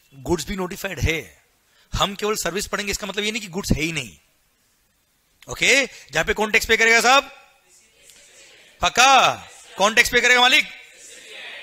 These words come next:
Recipient will be liable to pay the tax to the government directly and recipient will be treated as if he is the person liable to pay tax to the government directly। अच्छा, एक बात ध्यान रखना,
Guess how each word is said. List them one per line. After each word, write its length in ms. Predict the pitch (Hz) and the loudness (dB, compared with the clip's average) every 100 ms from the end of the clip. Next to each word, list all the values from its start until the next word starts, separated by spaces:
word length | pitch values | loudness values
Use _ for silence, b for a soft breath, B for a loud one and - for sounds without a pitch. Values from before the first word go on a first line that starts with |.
| - _ _ _ _ _ _ _ | -20 _ _ _ _ _ _ _
Recipient 400 | 143 165 233 247 | -2 -2 0 0
will 200 | 226 214 | 0 0
be 60 | 202 | 2
liable 240 | 180 175 | 0 -2
to 60 | 180 | -4
pay 100 | 160 | -2
the 60 | 160 | -2
tax 180 | 151 - | -4 -6
to 80 | 151 | -6
the 80 | 139 | -4
government 240 | 135 143 | -4 -4
directly 360 | 139 139 262 254 B B B 175 | -4 -2 -2 -2 B B B 0
and 200 | 175 127 - _ _ _ - | 0 0 -12 _ _ _ -6
recipient 400 | 147 190 202 196 | -4 -2 -6 -6
will 140 | 175 180 | -8 -8
be 100 | 214 180 | -8 -6
treated 280 | 185 208 220 | -2 -2 -2
as 200 | 160 175 | -4 -6
if 140 | 131 | -6
he 140 | 156 | -8
is 40 | 156 | -6
the 100 | 185 | -8
person 300 | 165 156 196 | -6 -8 -8
liable 320 | 180 143 165 | -10 -10 -10
to 80 | 165 | -12
pay 140 | 180 | -14
tax 160 | 156 185 | -8 -8
to 120 | - | -8
the 120 | 170 | -10
government 260 | 156 139 139 | -6 -6 -6
directly। 260 | 135 139 | -8 -8
अच्छा, 180 | 143 151 | -10 -8
एक 100 | 147 | -8
बात 100 | 160 | -8
ध्यान 120 | 151 | -10
रखना, 280 | 160 180 208 | -12 -12 -14